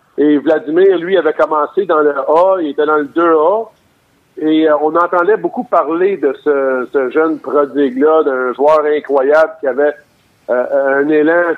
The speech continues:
puissant, euh, un bras canon, il courait vite sur les sentiers. Euh, on entendait parler de ce, de ce joyau, de ce diamant brut.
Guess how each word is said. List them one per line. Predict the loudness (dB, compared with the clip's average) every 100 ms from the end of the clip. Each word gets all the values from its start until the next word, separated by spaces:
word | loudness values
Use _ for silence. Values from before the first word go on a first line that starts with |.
| -6
puissant, | -6 -6 -2
euh, | 0 2 2 2 2 2 2 2 0 -2
un |
bras | -2 0 0 -2 -2
canon, | -2 0 0 2 2 0
il | -2
courait | -2 0 2 2 0
vite | -2 -4 -2
sur | 0
les | 0 -2
sentiers. | 0 0 0 0 2 4 2
Euh, | 2 -2 -6 _ _ _
on | -2
entendait | 0 2 0 0 -2
parler | 0 2 0
de | 0 -2 0
ce, | 0 0
de | 0 -2
ce | 0 -2 -2 -10 -6
joyau, | 0 2 2 2 2 2 2
de | 0
ce | 0 -2 -2 -4
diamant | -2 0 0 2 2
brut. | 2 2 0